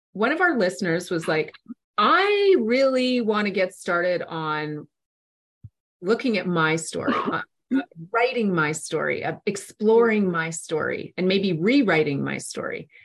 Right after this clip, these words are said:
Speaker 1: what would you suggest to them to kind of get started?
Speaker 2: Hmm. I have a really simple exercise, actually, for everyone out there who wants to do that. Get a large piece of paper.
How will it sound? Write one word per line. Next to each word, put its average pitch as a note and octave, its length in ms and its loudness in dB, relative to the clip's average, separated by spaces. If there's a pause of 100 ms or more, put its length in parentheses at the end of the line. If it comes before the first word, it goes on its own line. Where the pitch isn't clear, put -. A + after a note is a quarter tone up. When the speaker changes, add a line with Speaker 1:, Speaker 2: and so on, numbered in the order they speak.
(300)
Speaker 1:
what A#3+ 200 2
would G4 120 6
you B4 220 2
suggest G3+ 540 0
to G#3 80 -2
them D#3+ 360 0
to D#3 520 -2
kind E3+ 180 -8
of D3 120 -6
get - 240 -6
started? - 640 -8 (360)
Speaker 2:
Hmm. A#3 340 -4 (480)
I D#4 40 -2
have G4+ 100 0
a G4 80 2
really D#4 220 0
simple C4+ 400 -4
exercise, G3+ 560 -8
actually, F3+ 760 -14
for F#3+ 80 -10
everyone F3+ 480 -8
out F#3 200 -12
there F#3 160 -8
who F#3+ 100 -8
wants E3+ 300 -12
to F#3+ 80 -20
do F#3+ 160 -6
that. E3+ 200 -8 (540)
Get C4+ 140 -2
a D4+ 60 0
large A#3+ 880 0
piece B3 200 -6
of A#3+ 80 -4
paper. A#3 480 -2